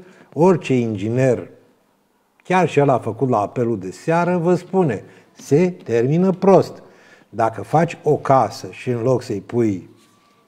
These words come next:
fundație, pui acolo niște pospai,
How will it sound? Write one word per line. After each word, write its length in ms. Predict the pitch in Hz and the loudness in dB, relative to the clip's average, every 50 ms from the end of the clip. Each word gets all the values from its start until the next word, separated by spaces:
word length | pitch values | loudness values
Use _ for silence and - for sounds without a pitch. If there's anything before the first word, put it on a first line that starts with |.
| _ _ _ _ _ _ _ | _ _ _ _ _ _ _
fundație, 880 | _ - - 135 123 110 101 98 98 95 92 - - 101 85 82 76 - _ _ _ _ _ _ _ _ _ _ _ _ _ _ _ - | _ -8 -6 -6 -4 -4 -2 -2 -2 -4 -4 -8 -12 -14 -14 -14 -16 -20 _ _ _ _ _ _ _ _ _ _ _ _ _ _ _ -6
pui 200 | - 147 151 139 | 0 2 2 2
acolo 400 | 117 104 110 - 135 131 120 107 | 2 0 -2 -2 0 0 0 0
niște 320 | 107 107 107 - 113 104 | -2 -4 -8 -8 -10 -10
pospai, 720 | 101 - - 202 196 175 - - _ - 160 - 214 196 | -10 -10 -12 -10 -10 -10 -12 -14 _ -12 -10 -10 -10 -14